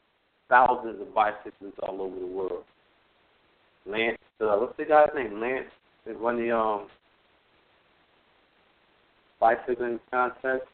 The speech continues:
but he wouldn't be able to do it without David Volker inventing the inner tube to the bike, even though those tires that those guys roll don't even have any tubes in it.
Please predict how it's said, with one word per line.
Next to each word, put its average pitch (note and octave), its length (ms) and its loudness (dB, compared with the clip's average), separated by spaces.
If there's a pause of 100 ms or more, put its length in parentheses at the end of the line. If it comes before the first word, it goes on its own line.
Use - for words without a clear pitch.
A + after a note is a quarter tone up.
but G2+ 180 -12 (460)
he A#2 40 -10
wouldn't A2+ 220 -4
be A#2 60 2
able A2+ 160 2
to - 40 -10
do A#2 140 6
it F#2+ 40 4
without G2 380 4
David G#2 260 0 (100)
Volker G#2 320 0
inventing - 460 -6 (760)
the - 180 -10
inner A2+ 180 2 (140)
tube F#2+ 240 -8 (960)
to F2+ 80 -14
the F2 60 -8
bike, - 320 4
even G#2 200 -6
though G2 300 0
those A2+ 260 4 (100)
tires G2 320 4
that G2 180 -4 (120)
those A#2 220 2
guys F#2 280 -6
roll F2+ 240 -8 (240)
don't G2+ 160 -4
even F2+ 120 -10
have G#2+ 280 -6
any F#2+ 100 -18 (220)
tubes F2 200 -14
in F#2+ 120 -10
it. - 60 -20